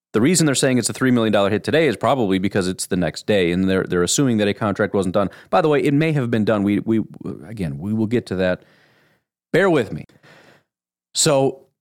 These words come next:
there are four void years here for Kevin King, which is just insane to me. I don't know how I didn't know this.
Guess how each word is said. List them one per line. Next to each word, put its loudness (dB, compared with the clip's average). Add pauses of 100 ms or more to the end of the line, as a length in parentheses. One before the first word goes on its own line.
(220)
there 2
are 2
four 2
void 2
years 2
here 2
for -4
Kevin 0
King, -4
which -6
is -6
just -2 (180)
insane 0
to -6
me. -6
I -6
don't 0
know 0
how 0
I 2
didn't -2
know 0
this. -10